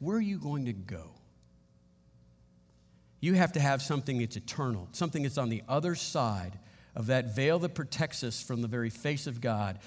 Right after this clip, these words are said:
You have to, you have to have something from there. And Jesus is the only one that did it. Did God fulfill his promises to Abraham?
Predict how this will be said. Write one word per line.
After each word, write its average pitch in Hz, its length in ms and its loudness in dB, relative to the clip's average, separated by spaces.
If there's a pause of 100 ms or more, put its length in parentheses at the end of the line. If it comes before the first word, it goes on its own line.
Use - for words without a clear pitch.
(160)
You 147 120 0
have 151 200 0
to, 127 100 -4 (200)
you 170 220 0
have 156 240 0
to 127 100 -2
have 110 200 0
something 180 540 0
from 123 360 0
there. 107 400 0 (500)
And 101 120 -4
Jesus 117 600 -2
is 107 140 -4
the 98 120 -4
only 151 220 -2
one 139 240 -2
that 120 180 -6
did 101 160 -4
it. - 220 -14 (1040)
Did 113 160 0
God 139 220 6
fulfill 151 240 -2
his 156 100 -4
promises 160 540 -2
to 160 120 0
Abraham? 185 420 0